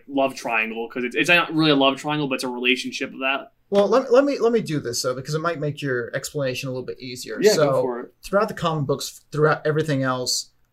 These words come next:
Speaker 2: um, we know that these parasites, which is Venom and Carnage,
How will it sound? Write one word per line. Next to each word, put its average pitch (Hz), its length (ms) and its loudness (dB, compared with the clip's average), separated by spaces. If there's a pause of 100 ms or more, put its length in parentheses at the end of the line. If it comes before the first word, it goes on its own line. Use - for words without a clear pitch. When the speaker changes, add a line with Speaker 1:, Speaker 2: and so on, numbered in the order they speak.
Speaker 2:
um, 123 360 0
we 175 160 2
know 170 300 6
that 139 240 2
these 147 200 -2
parasites, 131 1000 -2
which 135 220 -8
is 127 160 -6
Venom 135 400 -2
and 107 120 -12
Carnage, 120 580 -6